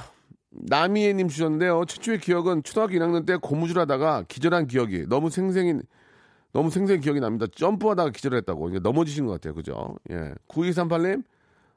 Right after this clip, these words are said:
아, 명수 오빠 최초의 기억은 여섯 살 때 공투에서 오십 원 내고 타던 빵빵이 기억이 나네요. 빵빵이. 아, 맞아요. 예전에는 그,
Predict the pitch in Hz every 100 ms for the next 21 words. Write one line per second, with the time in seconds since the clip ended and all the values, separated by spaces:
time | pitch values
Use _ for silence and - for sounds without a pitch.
0 | - 135 147 143 143 165 165 170 - 196
1 | 196 156 170 165 139 160 151 156 160 143
2 | 151 160 147 156 160 73 139 156 165 156
3 | 143 156 170 185 208 _ _ _ _ -
4 | 214 202 208 190 147 151 147 123 110 107
5 | 147 165 151 120 117 107 82 101 107 101
6 | 98 101 101 87 107 123 147 147 139 135
7 | 113